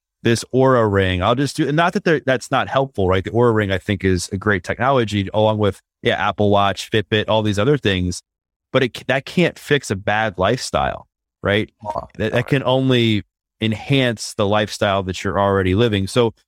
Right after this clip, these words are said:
Speaker 1: let's talk about current longevity and really how to take somebody, like, maybe, like, somebody like yourself and where you were, like, you were the average American, right? Who ha-,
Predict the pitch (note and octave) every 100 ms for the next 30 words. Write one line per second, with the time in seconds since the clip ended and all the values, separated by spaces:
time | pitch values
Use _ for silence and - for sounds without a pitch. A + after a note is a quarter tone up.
0 | _ _ _ D3 E3 - G#3+ G#3+ F3+ C#3+
1 | - - B2+ B2+ A2 A2 F#2+ G2+ G2 E2
2 | D#2 D#2 F#2+ A2 A#2+ A2 G#2+ G#2+ A2+ -
3 | G#2+ G2 F2+ _ - B2 A#2+ - G2+ F#2+
4 | F#2+ F#2+ A2+ D#3 F3 E3 - D3+ D3+ C#3+
5 | C3+ C3 - E3 G#2 G#2+ G#2 A2+ A2+ D#3
6 | B2+ G#2 G#2 - _ - G#2+ B2 C#3+ B2+
7 | G#2 A2+ A#2 B2 G#2+ G2+ G2 F#2+ F#2+ -
8 | F#2+ F#2+ G2+ G2 G2+ A#2 A2